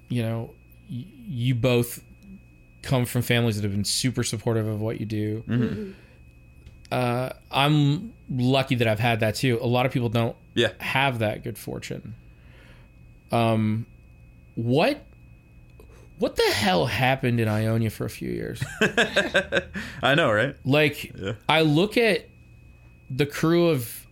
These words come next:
Speaker 1: of all of you that came out of there over a,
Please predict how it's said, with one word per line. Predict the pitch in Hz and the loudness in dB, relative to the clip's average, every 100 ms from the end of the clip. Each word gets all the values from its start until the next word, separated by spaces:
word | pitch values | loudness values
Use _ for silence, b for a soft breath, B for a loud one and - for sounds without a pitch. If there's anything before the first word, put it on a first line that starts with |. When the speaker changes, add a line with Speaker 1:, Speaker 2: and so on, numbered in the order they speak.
| - | -2
Speaker 1:
of | 123 123 | 0 2
all | 127 139 135 | 2 4 2
of | 117 | 2
you | 117 | 2
that | 113 - | 0 -2
came | - 131 127 | 0 2 4
out | 113 110 | 2 2
of | 107 | 0
there | 107 104 - 131 - B B B B B B - | -2 -2 -4 -8 -12 B B B B B B -2
over | 120 117 120 110 | 0 2 2 4
a, | 107 | 4